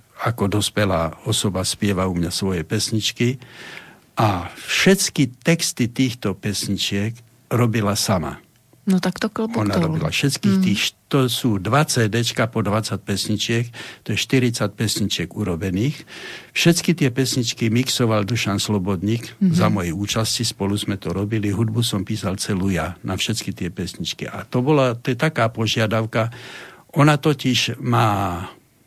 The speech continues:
Speaker 1: okolo sto päťdesiat alebo dvesto detí, mala, neviem, ako je to teraz funguje.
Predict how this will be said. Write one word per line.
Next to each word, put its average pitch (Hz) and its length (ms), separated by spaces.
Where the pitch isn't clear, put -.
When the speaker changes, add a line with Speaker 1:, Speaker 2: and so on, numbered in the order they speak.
Speaker 1:
okolo 90 300
sto 113 260
päťdesiat 95 640
alebo 82 220
dvesto 87 420
detí, 95 320
mala, 90 300
neviem, 95 240
ako 98 160
je 101 100
to 87 140
teraz - 320
funguje. 107 400